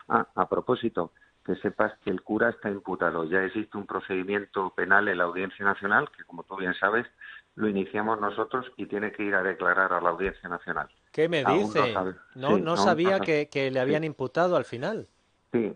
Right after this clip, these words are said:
Speaker 1: está imputado por la denuncia que pusimos nosotros
Speaker 2: Sí, sí,
Speaker 1: y
Speaker 2: eso, eso sí me lo sé,
Speaker 1: Sí.
Speaker 2: pero no sabía que le habían imputado.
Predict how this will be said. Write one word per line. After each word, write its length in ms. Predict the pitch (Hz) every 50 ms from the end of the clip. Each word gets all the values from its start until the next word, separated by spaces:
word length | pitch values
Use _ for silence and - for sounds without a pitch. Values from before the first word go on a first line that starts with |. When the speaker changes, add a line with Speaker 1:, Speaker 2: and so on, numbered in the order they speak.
| -
Speaker 1:
está 180 | - - - 117
imputado 520 | 110 - 117 107 - 107 104 104 107 98
por 140 | - 98 95
la 100 | 95 92
denuncia 460 | 92 95 95 104 107 - - 117 113
que 80 | - 107
pusimos 500 | - 107 101 - 110 101 101 101 95 -
nosotros 340 | 98 101 95 - - 123 170
Speaker 2:
Sí, 60 | 175
sí, 220 | - - 185 190 185
Speaker 1:
y 80 | 143
Speaker 2:
eso, 340 | 127 135 139 107 95 175 175
eso 280 | 202 156 139 117 156 147
sí 100 | 165 175
me 140 | 175 180
lo 100 | 160 135
sé, 200 | 123 - 147 151
Speaker 1:
Sí. 60 | 143 -
Speaker 2:
pero 200 | 127 120 117 117
no 100 | 127 135
sabía 240 | 123 151 156 160
que 120 | 156 - 160
le 80 | 151
habían 160 | 151 151 143 143
imputado. 540 | 131 - 120 113 - 165 170 139 104 90